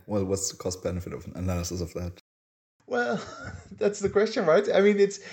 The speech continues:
Speaker 2: it's, it's, it's a difficult psychological process, this. These, these are the games we play with ourselves.
Speaker 1: A-, and this is an actual psychological,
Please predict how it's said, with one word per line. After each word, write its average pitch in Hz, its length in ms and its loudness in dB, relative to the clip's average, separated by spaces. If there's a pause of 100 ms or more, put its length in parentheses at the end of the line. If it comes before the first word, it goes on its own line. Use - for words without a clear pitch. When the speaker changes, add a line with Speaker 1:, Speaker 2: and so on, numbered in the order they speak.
(140)
Speaker 2:
it's, 185 280 2
it's, 196 260 4
it's 196 260 2
a 196 80 2
difficult 190 760 2
psychological 175 640 2
process, 226 480 0
this. 131 180 2
These, 185 200 -4
these 202 180 2
are 202 80 2
the 156 60 -2
games 165 280 -2
we 143 80 -2
play 185 220 0
with 190 180 -2
ourselves. - 480 -2 (1300)
Speaker 1:
A-, - 220 -4
and 131 100 2
this 139 140 -4
is 127 100 -2
an 110 100 -2
actual 113 380 -2
psychological, 98 960 -4